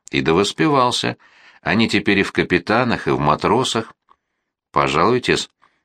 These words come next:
обратился к Щукину помощник, протягивая фуражечку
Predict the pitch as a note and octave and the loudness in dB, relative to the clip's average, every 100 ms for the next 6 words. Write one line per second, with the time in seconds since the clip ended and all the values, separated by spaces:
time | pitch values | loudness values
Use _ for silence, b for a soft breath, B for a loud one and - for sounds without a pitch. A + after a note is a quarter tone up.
0 | _ - C#2+ D#2+ F2+ E2 F2 - E2+ D#2 | _ -4 -2 0 0 0 0 -2 -2 0
1 | E2 D#2+ E2 A2+ - G#2 - b b b | -2 2 2 2 0 -4 -6 b b b
2 | b - F2+ F2 G2 F2+ F2 - F#2 F#2+ | b -2 -2 2 2 2 2 0 0 0
3 | F#2+ G2 - - G#2 | 0 -4 -4 -6 -8